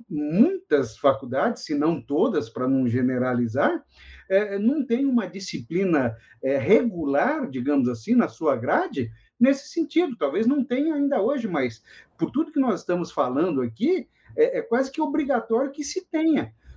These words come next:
Tem lá uma, uma, uma disciplina optativa e et cetera, mas que quem vai buscar, talvez, não é? É, talvez ninguém, ou coisa nesse sentido.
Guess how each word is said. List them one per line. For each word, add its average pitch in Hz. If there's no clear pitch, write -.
Tem 262
lá 262
uma, 370
uma, 135
uma 135
disciplina 131
optativa 156
e 139
et 151
cetera, 269
mas 151
que 135
quem 285
vai 202
buscar, 143
talvez, 127
não 120
é? 160
É, 123
talvez 135
ninguém, 147
ou 113
coisa 151
nesse 147
sentido. 139